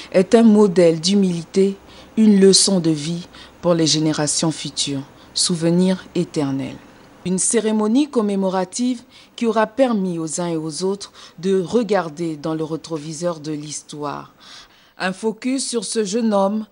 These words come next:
Albert Bernard Bongo, arrivé à trente-deux ans au pouvoir. Un homme qui entrera dans l'histoire de la planète en étant le deuxième président de la République à détenir, après le Cubain Fidel Castro, le record de longévité au pouvoir.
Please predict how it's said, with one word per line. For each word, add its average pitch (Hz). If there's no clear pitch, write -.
Albert 190
Bernard 196
Bongo, 175
arrivé 185
à 175
trente-deux 180
ans 160
au 156
pouvoir. 139
Un 185
homme 254
qui 240
entrera 214
dans 208
l'histoire 196
de 170
la 160
planète 175
en 208
étant 247
le 202
deuxième 180
président 170
de 170
la 160
République 156
à 170
détenir, 196
après 185
le 180
Cubain 180
Fidel 160
Castro, 175
le 180
record 180
de 156
longévité 156
au 147
pouvoir. 147